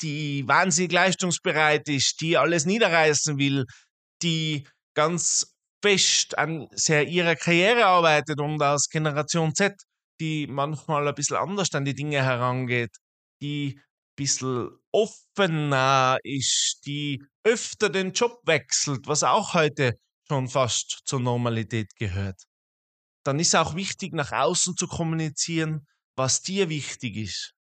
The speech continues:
Du kannst deine eigene Unternehmenskultur bauen.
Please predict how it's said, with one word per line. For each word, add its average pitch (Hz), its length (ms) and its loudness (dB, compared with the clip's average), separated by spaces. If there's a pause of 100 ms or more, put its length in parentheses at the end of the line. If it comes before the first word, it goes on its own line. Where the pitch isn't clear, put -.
(800)
Du 139 80 -8
kannst 180 540 -2
deine 147 220 0
eigene 139 480 0
Unternehmenskultur 120 1160 -4
bauen. 104 560 0